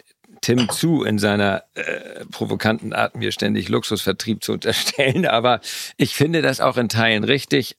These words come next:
Auf der einen Seite, auf der anderen Seite finde ich's nicht verwerflich, sich ein bisschen schöne Momente im Leben zu gönnen.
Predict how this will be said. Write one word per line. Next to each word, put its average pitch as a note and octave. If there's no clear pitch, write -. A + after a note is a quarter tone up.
Auf A#2
der G2
einen A2
Seite, G#2+
auf -
der G2+
anderen G2
Seite F#2+
finde G2
ich's -
nicht B2
verwerflich, F#2+
sich -
ein F#2
bisschen G2+
schöne G#2
Momente G2
im G2
Leben G2+
zu -
gönnen. A2